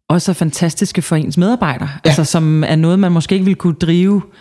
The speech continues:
Speaker 1: til, der måske aldrig nogensinde ville kunne komme nogen penge i, men som
Speaker 2: Ja.
Speaker 1: er så spændende et projekt, som kan udvikle sig meget,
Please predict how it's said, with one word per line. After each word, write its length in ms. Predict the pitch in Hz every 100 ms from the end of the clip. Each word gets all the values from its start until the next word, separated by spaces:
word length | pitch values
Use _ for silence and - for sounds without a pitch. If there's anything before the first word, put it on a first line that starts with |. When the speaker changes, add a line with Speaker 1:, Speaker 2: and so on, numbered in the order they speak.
| - _ _ _
Speaker 1:
til, 300 | - 185 196
der 60 | 190
måske 200 | 165 -
aldrig 120 | 160
nogensinde 200 | 202 180
ville 100 | 185
kunne 100 | -
komme 200 | - 180
nogen 140 | 180 175
penge 320 | 190 202 208
i, 40 | 170
men 180 | 170 160
som 120 | 165
Speaker 2:
Ja. 60 | 165
Speaker 1:
er 80 |
så 160 | 180 226
spændende 360 | - 185 190 208
et 60 |
projekt, 400 | 202 185 180 175
som 120 | -
kan 120 | 175 185
udvikle 400 | 185 185 190 180
sig 140 | 180
meget, 300 | 160 156 165